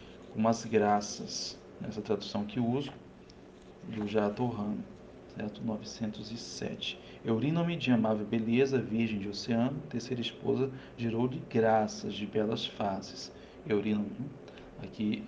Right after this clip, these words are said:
em, na Teogonia, é essa representação. Esplenden-, esplendente, agradável e festa amorosa. De seus olhos brilhantes esparge seu amor. Solta-se membros,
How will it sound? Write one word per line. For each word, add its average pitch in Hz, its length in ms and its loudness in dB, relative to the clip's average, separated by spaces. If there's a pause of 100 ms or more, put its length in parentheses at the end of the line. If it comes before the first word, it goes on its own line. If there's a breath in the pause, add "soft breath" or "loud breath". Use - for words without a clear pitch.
em, 104 240 -2
na 104 160 -4
Teogonia, 107 560 0 (580 loud breath)
é 101 120 0
essa 101 240 0
representação. 113 680 -2 (1400 loud breath)
Esplenden-, 120 680 2 (220)
esplendente, 123 1040 4
agradável 110 640 6
e 127 40 0
festa 127 460 0
amorosa. 147 520 2 (240)
De 113 100 -8
seus 107 280 0
olhos 113 260 6
brilhantes 120 680 2
esparge 110 560 4
seu 127 240 0
amor. 107 380 0 (540 loud breath)
Solta-se 107 680 4
membros, 120 680 2